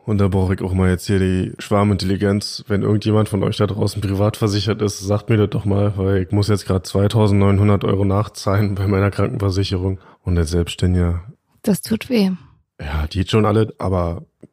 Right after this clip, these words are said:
Speaker 1: denk schon darüber nach.
Speaker 2: Also da bin ich natürlich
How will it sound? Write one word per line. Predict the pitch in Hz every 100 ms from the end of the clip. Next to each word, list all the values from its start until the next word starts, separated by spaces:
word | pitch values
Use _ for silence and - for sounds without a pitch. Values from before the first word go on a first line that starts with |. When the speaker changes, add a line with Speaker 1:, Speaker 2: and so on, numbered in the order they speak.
| -
Speaker 1:
denk | 117
schon | - 127
darüber | 120 120 127
nach. | 127 107 - _ _ _ _ _ _ -
Speaker 2:
Also | 170 170
da | 165 156
bin | 165
ich | 156 170
natürlich | 160 - 170 -